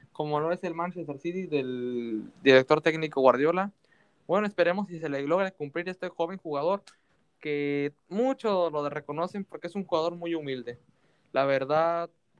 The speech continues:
y es un jugador muy completo que el medio campo recupera y pasa balón. Bueno, y para muchos también de los mejores mediocampistas en, en el mundo actual. ¿A ti qué te parece este jugador?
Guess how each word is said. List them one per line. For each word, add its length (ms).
y 100
es 120
un 100
jugador 260
muy 120
completo 440
que 60
el 80
medio 180
campo 280
recupera 500
y 40
pasa 280
balón. 420
Bueno, 300
y 80
para 200
muchos 260
también 360
de 120
los 80
mejores 320
mediocampistas 580
en, 200
en 220
el 180
mundo 200
actual. 300
¿A 100
ti 100
qué 80
te 100
parece 220
este 120
jugador? 360